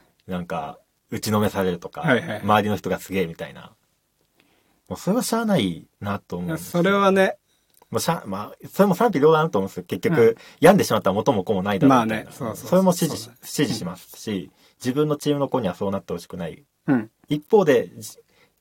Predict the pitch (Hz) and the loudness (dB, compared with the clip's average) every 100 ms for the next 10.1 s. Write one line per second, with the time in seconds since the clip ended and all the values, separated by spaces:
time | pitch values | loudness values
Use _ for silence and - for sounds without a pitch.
0 | - 190 - - 185 175 208 196 185 185 | -4 -2 -4 -2 0 2 2 2 2 2
1 | 151 156 165 151 143 107 - 165 170 170 | 2 0 0 0 0 -2 0 4 6 6
2 | 101 90 _ _ _ _ _ _ _ 107 | 4 2 _ _ _ _ _ _ _ -6
3 | 107 113 95 90 90 87 95 127 - - | -4 -2 -2 -2 -2 -4 -4 -10 -14 -10
4 | 101 95 90 127 139 120 92 85 82 113 | -6 -4 0 2 2 2 0 -2 -2 -4
5 | 92 90 85 87 82 131 95 87 82 - | -2 -4 -4 -8 -4 -2 -2 -6 -10 -16
6 | - - _ _ _ _ - 101 - 123 | -20 -20 _ _ _ _ -8 -4 0 2
7 | 123 - 82 78 - - - - _ _ | 2 -2 -6 -8 -12 -18 -18 -20 _ _
8 | _ - _ - 147 185 104 87 - _ | _ -20 _ 0 4 4 2 -2 -10 _
9 | - 165 220 220 233 226 220 220 214 202 | -4 0 0 0 0 0 0 0 0 -2